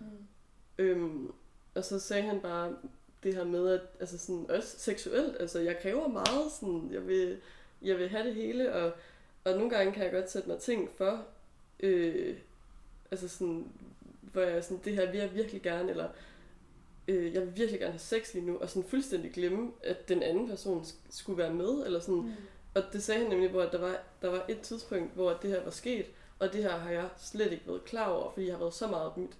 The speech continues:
Speaker 1: mit eget hoved, at det her, det skulle jeg. Og så glemte jeg fuldstændig at mærke efter, hvad han havde lyst til, fordi jeg var så egoistisk. Og det var virkelig en dealbreaker for mig, og jeg ringede til mine andre elskere og var sådan, "Er,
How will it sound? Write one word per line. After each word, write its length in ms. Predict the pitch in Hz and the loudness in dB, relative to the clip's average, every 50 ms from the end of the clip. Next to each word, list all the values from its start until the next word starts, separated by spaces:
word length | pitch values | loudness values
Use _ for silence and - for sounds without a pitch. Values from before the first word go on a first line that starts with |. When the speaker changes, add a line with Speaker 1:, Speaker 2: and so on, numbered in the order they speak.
| - | -6
Speaker 1:
mit 180 | - 185 185 185 - - - - | -2 -2 -2 -4 -6 -12 -10 -4
eget 240 | - 165 165 180 190 | -2 0 2 2 2
hoved, 360 | 185 190 180 170 175 190 196 190 - - - - | 0 0 0 2 2 0 0 -2 -8 -16 -14 -4
at 180 | - 180 180 - | -2 -2 -2 0
det 80 | 214 208 | 2 2
her, 100 | 190 175 | 2 2
det 100 | 180 185 | 0 -2
skulle 280 | - - 190 185 190 190 | -4 -4 -4 0 0 0
jeg. 300 | 175 156 160 180 196 196 - - - - - - - - - | 2 2 2 0 0 -2 -6 -12 -20 -20 -20 -20 -20 -8 -6
Og 80 | 190 190 | -4 -2
så 180 | - 202 196 190 - - - - | 0 0 0 0 -4 -8 -16 -4
glemte 240 | - 196 196 202 214 | 0 2 2 2 0
jeg 80 | 214 214 - | -2 -4 -2
fuldstændig 420 | - 254 254 - - 190 175 165 | -2 -2 -2 -2 -2 -2 0 0
at 60 | 156 | 0
mærke 280 | 156 156 156 160 - 185 | -2 -2 -2 -2 -2 -2
efter, 240 | 180 180 - - 170 | -2 -2 -2 -4 -4
hvad 120 | 170 165 | -4 -4
han 200 | 165 180 175 175 | 0 2 2 2
havde 220 | 208 220 214 180 170 170 | 2 0 -2 -4 -4 -4
lyst 240 | 180 214 214 - - | -4 -4 -4 -6 -8
til, 280 | - 175 165 165 - - - - - - - - | -8 -8 -8 -8 -10 -14 -16 -20 -20 -20 -20 -20
fordi 260 | - - 180 196 185 | -12 -6 0 0 2
jeg 80 | 170 | 2
var 80 | - 170 | 2 0
så 140 | 165 - 185 | -2 -4 -6
egoistisk. 640 | 170 165 165 208 269 262 - - - - - - - - - - - - - - - - - - - - - - - - - | -6 -4 -4 -4 -4 -4 -6 -8 -10 -10 -10 -14 -18 -20 -20 -20 -20 -20 -20 -20 -20 -20 -20 -20 -20 -20 -20 -20 -18 -2 2
Og 180 | 185 190 180 - - - - | 4 6 6 4 2 2 4
det 80 | 214 | 4
var 120 | 220 202 180 | 6 6 6
virkelig 420 | 190 202 208 208 214 202 180 - | 4 2 2 2 0 0 0 2
en 280 | - 175 170 165 170 170 - - - - - | 2 0 0 0 -2 -6 -10 -16 -18 -8 -4
dealbreaker 580 | 202 208 220 247 247 - 208 180 170 170 175 175 | 0 0 2 0 0 0 -2 -2 0 -2 -2 -2
for 120 | - 185 180 | -2 0 2
mig, 180 | 185 196 208 208 - | 2 2 2 0 0
og 100 | - 185 | 0 2
jeg 160 | 175 170 170 180 | 2 4 4 4
ringede 360 | 196 208 233 247 247 254 247 | 4 6 6 6 6 4 2
til 160 | - 214 185 | -2 -4 -2
mine 200 | 175 170 170 180 175 - - - - - - | -2 -2 -2 -2 -6 -10 -16 -20 -16 -2 4
andre 360 | 196 208 262 262 262 247 - | 6 6 8 8 8 6 6
elskere 440 | 196 202 226 - - - 196 175 160 | 4 4 2 2 0 0 2 2 4
og 180 | - 165 170 | 4 4 4
var 60 | - 190 | 4 2
sådan, 260 | 196 - 196 185 175 - - - - - - - - - - - - | 0 0 0 -2 -2 -4 -8 -16 -18 -20 -20 -20 -20 -20 -20 2 4
"Er, 100 | 202 | 6